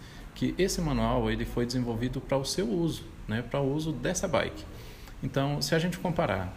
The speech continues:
um pneu de mountain bikes, é, pra galera que vai fazer um, um X C O, a calibragem é diferente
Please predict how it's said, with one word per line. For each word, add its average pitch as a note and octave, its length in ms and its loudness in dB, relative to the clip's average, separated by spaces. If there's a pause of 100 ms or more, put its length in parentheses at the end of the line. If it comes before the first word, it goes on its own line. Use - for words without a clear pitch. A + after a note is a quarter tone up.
um A#2+ 40 -2
pneu B2+ 300 2
de B2+ 80 -2
mountain B2+ 320 0
bikes, G2 460 -2 (520)
é, G#2+ 520 4 (140)
pra C3 100 4
galera B2 460 2
que A#2 680 0 (140)
vai A#2 100 0
fazer A#2 260 0
um, A#2 440 0 (340)
um A#2 60 -4
X B2+ 220 0
C C#3 120 0
O, F#2+ 240 2 (140)
a D3+ 80 -2
calibragem D3 520 0
é - 20 -2
diferente D#3+ 600 -2